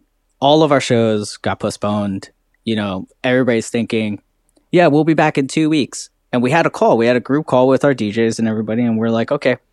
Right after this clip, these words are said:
two weeks, we'll be back. You know, let's not sweat it. You know, we'll, we'll be back soon to have fun with everyone." And everybody's like, "Cool." I already started doing the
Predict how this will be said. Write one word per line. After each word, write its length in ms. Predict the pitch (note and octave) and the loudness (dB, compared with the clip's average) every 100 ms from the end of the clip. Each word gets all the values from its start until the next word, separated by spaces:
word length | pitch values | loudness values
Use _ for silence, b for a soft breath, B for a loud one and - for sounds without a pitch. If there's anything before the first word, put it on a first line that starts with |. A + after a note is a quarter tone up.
| _ b b _ | _ b b _
two 160 | - D#3 | 0 4
weeks, 240 | D#3 C#3+ | 4 2
we'll 100 | C3 | 2
be 100 | B2+ | 2
back. 340 | B2+ C3 B2 - | 4 2 2 0
You 60 | |
know, 200 | A2+ G#2+ - _ _ - | -2 -2 -6 _ _ -2
let's 180 | A#2 | 0
not 140 | C3+ B2+ | 2 0
sweat 260 | - C3 | 2 2
it. 220 | B2 B2 _ _ _ _ _ _ _ _ _ _ | 4 0 _ _ _ _ _ _ _ _ _ _
You 80 | - | -4
know, 120 | G#2 | -4
we'll, 300 | G#2 A2+ A2 - | -2 -2 -2 -4
we'll 140 | - A#2+ | -4 0
be 120 | C3 | 2
back 240 | B2+ A2+ | 2 -2
soon 200 | - B2+ | -2 -2
to 100 | A#2 | -2
have 200 | A2 G#2 - | -2 -2 -2
fun 180 | A2+ | -2
with 140 | G#2 G2+ | -2 -4
everyone." 360 | F#2+ F2+ F2+ - _ _ _ _ _ _ | -6 -6 -10 -14 _ _ _ _ _ _
And 260 | - - G#2+ | -12 -6 -4
everybody's 360 | G2+ G#2 A2+ G#2+ | -4 -4 -4 -4
like, 160 | G#2 | -4
"Cool." 340 | - F#3+ A2 - _ _ b b b b b _ _ _ _ _ _ _ _ _ _ _ _ - | 0 0 0 -4 _ _ b b b b b _ _ _ _ _ _ _ _ _ _ _ _ -4
I 260 | C#3+ F3+ G#3+ | 0 2 4
already 320 | E3 D3+ D3 | 4 2 2
started 680 | - C#3 C#3 C3 A#2+ G#2 - _ _ _ _ _ _ _ _ _ _ _ _ - | 2 2 4 2 0 -4 -16 _ _ _ _ _ _ _ _ _ _ _ _ -2
doing 440 | C3+ B2+ A#2+ A#2 | 2 4 2 0
the 300 | A#2 A2+ - | 0 -2 -4